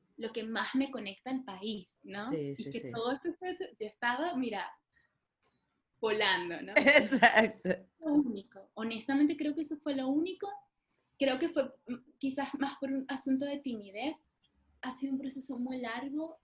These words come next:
Speaker 1: apropiarme de ese background, a-, apropiarme. Yo siempre he sido como muy tímida, muy insegura, ¿no?
Speaker 2: Ujú.
Speaker 1: Eh, y, y no, no, no, yo decía,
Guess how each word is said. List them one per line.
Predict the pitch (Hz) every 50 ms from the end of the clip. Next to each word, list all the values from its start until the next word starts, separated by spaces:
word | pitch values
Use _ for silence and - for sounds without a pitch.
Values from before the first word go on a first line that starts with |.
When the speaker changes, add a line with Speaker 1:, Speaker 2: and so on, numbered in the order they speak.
| _ _ _ _ _ -
Speaker 1:
apropiarme | 170 175 - 233 220 226 220 - 214 226 220 220 226 233 247 262 269 269
de | 269 262 262
ese | 262 262 269 262
background, | 254 247 240 - - 214 226 226 233 240 247 247 254 262 - _ _ _ _ -
a-, | 208 - _ _ _ _ -
apropiarme. | 214 - 220 214 - 226 220 214 214 220 226 233 247 254 262 254 240 226 214 214 214 _ _ _ _
Yo | - 208 269
siempre | 262 - - 285 269 262 285
he | 262
sido | - - 277 277 269
como | 285 277 262 247 240
muy | 226 220 214 214 214 220 233 247 254 247 247 240 233 220 214 _ _ _ _ -
tímida, | 220 233 285 349 349 302 254 226 202 196 190
muy | 202 202 208 226
insegura, | 254 262 - - 262 226 214 214 262 311 320 247 214 - - _ _ _ -
¿no? | 202 202 196 262
Speaker 2:
Ujú. | 208 202 196 185 190 202 233 240 -
Speaker 1:
Eh, | - - - - - _ - - - _ _ _ _ _ _ _ _ _ -
y, | - 240 233 233 226 -
y | 226 233
no, | 233 233 226 226 - -
no, | - 220 240 233 233 226 226 226 220 220 220 220 - -
no, | 233 240 240 233 226
yo | 226 - - - - -
decía, | - - - 240 220 202 -